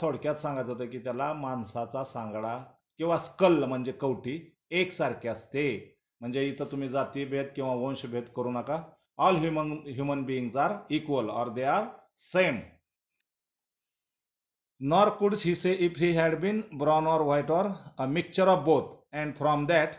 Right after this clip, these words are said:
आणि तेव्हापासून, "he said class," त्याने वर्गात असं सांगितलं होतं, "class had concluded that basically all people were same." सगळ्या,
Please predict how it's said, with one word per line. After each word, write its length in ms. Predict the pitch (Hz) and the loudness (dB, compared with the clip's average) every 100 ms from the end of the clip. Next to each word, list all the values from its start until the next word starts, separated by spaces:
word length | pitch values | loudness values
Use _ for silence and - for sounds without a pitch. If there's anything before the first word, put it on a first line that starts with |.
| - | -8
आणि 160 | 127 131 | -6 -2
तेव्हापासून, 640 | 156 147 180 190 165 143 120 | 2 2 4 4 2 0 -6
"he 160 | 113 156 | -2 -2
said 280 | 160 160 | 0 0
class," 380 | 151 156 147 139 - - - _ _ _ | 0 2 4 2 0 -12 -16 _ _ _
त्याने 160 | 127 131 | -6 -2
वर्गात 360 | 139 139 135 143 | 0 2 0 -2
असं 200 | 139 151 | -4 -4
सांगितलं 280 | 165 143 | -4 -2
होतं, 160 | 131 135 113 _ _ _ _ - | -4 -6 -10 _ _ _ _ -2
"class 180 | 127 190 - _ _ _ _ - | -2 -2 -6 _ _ _ _ -4
had 200 | 185 196 196 190 | 0 2 0 0
concluded 640 | 175 160 165 160 151 139 | 0 2 2 4 4 2
that 280 | 147 127 113 | 0 0 -2
basically 540 | 143 147 160 156 131 120 - | -2 -2 -2 -2 -2 -4 2
all 180 | 165 170 170 | 4 4 2
people 340 | 151 143 131 | -2 -2 -2
were 200 | 131 170 208 - - | 0 -2 -4 -10 -4
same." 180 | 135 101 76 - _ _ - | -4 -4 -10 -20 _ _ -8
सगळ्या, 320 | 139 127 160 | -6 -2 -2